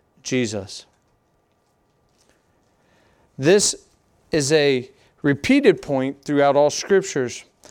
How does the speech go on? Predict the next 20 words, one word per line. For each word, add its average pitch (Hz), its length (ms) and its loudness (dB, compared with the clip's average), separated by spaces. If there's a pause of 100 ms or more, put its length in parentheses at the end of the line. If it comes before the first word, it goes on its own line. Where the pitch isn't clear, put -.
(160)
Following 208 500 2
after 185 280 -2
Jesus 170 460 -4
is 139 120 -4
not 151 180 0
only 151 260 0
a 127 60 -2
command, 139 520 -4
but 143 120 -2
it 135 100 -6
comes 147 420 -10
with 139 180 -4
a 131 80 -4
cost. - 840 -12 (1400)
For 156 160 2
Simon, 208 460 2
Andrew, 175 400 -2
James, 165 360 -2
and 139 120 -2
John, 170 400 0